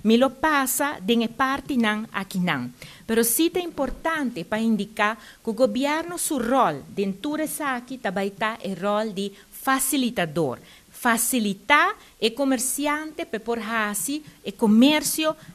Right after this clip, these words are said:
aqui na Aruba. Pa assim, por raia, puxa economia. E ação, ei, Nós tem mester de governo como facilitador,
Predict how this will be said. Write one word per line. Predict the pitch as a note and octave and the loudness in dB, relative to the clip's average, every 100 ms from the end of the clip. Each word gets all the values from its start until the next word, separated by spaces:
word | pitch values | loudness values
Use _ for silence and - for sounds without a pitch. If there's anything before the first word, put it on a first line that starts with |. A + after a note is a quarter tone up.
| - | 0
aqui | A#3 A3+ A#3 D4 F#3+ | 2 2 0 -8 -6
na | A3 A3 | -4 -2
Aruba. | F#3 E3 F3 D#3+ C#3+ - - - | -4 -4 -4 -4 -6 -8 -10 -4
Pa | G3 | -2
assim, | - C#4 C#4 D4 D4+ D4 | 0 -2 -2 -2 -4 -2
por | A#3 A3 A#3 - E3 | 0 0 -2 -14 -8
raia, | G#3+ A#3 G3+ G3+ G#3 G#3+ - - | 0 2 2 0 -4 -6 -6 4
puxa | C#4+ B3 - C#4 - | 4 6 4 0 -2
economia. | G#3+ A3 F#3 F3 F#3 F3 C3+ - - - | -4 0 0 0 -2 -2 -6 -10 -10 0
E | D4+ - | 0 0
ação, | D4+ - - D#4+ A#3 - - | -2 0 2 4 4 0 0
ei, | D#4+ F4 A4 A#4+ - - | 2 2 0 -6 -14 -4
Nós | G#3 A#3+ A#3+ | 0 0 0
tem | C#4 | -2
mester | B3 G#3 - - A#3 G3 | -2 0 -2 0 0 0
de | E3+ | -4
governo | E3+ D#3 F3 G#3+ B3 D#4+ F#4+ | -8 -6 -2 0 0 -2 -8
como | - G#3 F#3+ | -4 -4 -2
facilitador, | G3+ F#3 F#3+ E3 D#3+ D#3+ G#3 D4 | -4 -4 -6 -6 -6 -4 -2 0